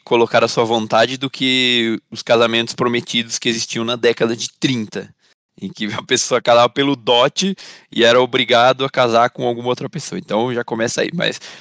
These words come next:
acho que eu fui muito longe na comparação. É, mas pra mim, no fim das contas, eu acho que o, o aplicativo, ele tem a, a mesma função do que você ir num bar, você ir numa, numa festa, numa balada, num encontro de, de outras pessoas, tal,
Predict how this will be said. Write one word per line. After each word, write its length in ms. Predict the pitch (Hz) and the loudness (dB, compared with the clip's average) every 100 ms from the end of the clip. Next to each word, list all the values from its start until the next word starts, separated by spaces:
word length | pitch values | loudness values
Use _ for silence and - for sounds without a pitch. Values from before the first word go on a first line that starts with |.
| - | -14
acho 100 | - | -4
que 60 | 117 | -4
eu 40 | |
fui 140 | - | -2
muito 240 | 123 127 143 | -4 -2 -2
longe 260 | 120 110 | 0 0
na 100 | 110 | -2
comparação. 520 | 107 110 110 117 - - _ - - - _ | -6 -4 -2 -2 -2 -8 _ -20 -20 -20 _
É, 440 | - 117 107 107 - | 2 4 6 4 2
mas 180 | - 226 | -2 -2
pra 180 | 180 151 | 0 0
mim, 140 | 196 | 0
no 80 | 170 | 0
fim 160 | 156 | 0
das 160 | 147 135 | -2 -2
contas, 480 | - 180 185 113 - | -2 -2 -2 -6 -4
eu 120 | 117 | -2
acho 120 | 120 | -2
que 160 | - 127 - - _ _ - | -4 -10 -10 -20 _ _ -6
o, 140 | 117 - | -6 -4
o 140 | 156 | -2
aplicativo, 540 | 202 185 160 139 190 170 | -2 0 0 0 0 -2
ele 120 | 143 | -4
tem 220 | - 165 | -2 0
a, 280 | 170 135 117 | 2 2 0
a 80 | 143 | -2
mesma 340 | 139 180 214 208 | 0 0 0 -4
função 500 | 190 147 - 147 170 | -4 -6 -6 -6 -4
do 120 | 180 | -6
que 420 | - 208 190 180 | -6 -4 -4 -6
você 380 | 151 143 - 139 | -4 -2 0 0
ir 60 | 131 | 0
num 160 | 131 | 0
bar, 340 | 127 123 127 120 | 4 6 6 2
você 240 | - 123 | 0 0
ir 60 | 117 | 0
numa, 360 | 117 120 113 - - _ | 0 0 -2 -6 -20 _
numa 200 | - 117 | -6 -4
festa, 500 | 117 120 117 117 - | 0 2 4 2 -2
numa 160 | 113 113 | -4 0
balada, 640 | 113 117 123 127 117 113 | 4 6 6 6 4 2
num 140 | 113 117 | 0 -4
encontro 560 | 117 127 127 123 120 | -6 -4 -4 -4 -8
de, 260 | 110 113 104 | -8 -10 -6
de 100 | 107 | 0
outras 280 | 117 120 117 | 0 0 -8
pessoas, 600 | 123 - 120 131 117 110 | -6 -4 0 2 0 0
tal, 300 | 113 117 | 2 2